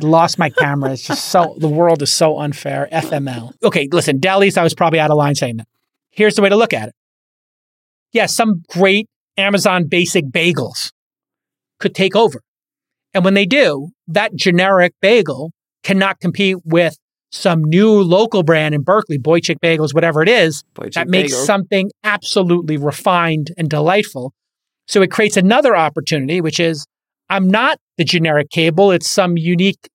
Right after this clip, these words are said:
Speaker 1: cable in the world that does something different, right? And the, and the innovation cycle starts again. But, you know, winning as a country and letting these companies run means, I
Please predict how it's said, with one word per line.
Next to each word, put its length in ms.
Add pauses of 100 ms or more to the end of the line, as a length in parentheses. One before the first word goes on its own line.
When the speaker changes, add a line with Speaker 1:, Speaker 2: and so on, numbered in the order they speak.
Speaker 1:
cable 300
in 60
the 60
world 200
that 140
does 160
something 280
different, 340
right? 200
And 100
the, 80
and 120
the 80
innovation 400
cycle 320
starts 320
again. 340 (420)
But, 180 (600)
you 80
know, 220 (640)
winning 640 (260)
as 180
a 40
country 380
and 100
letting 140
these 160
companies 280
run 220
means, 260
I 140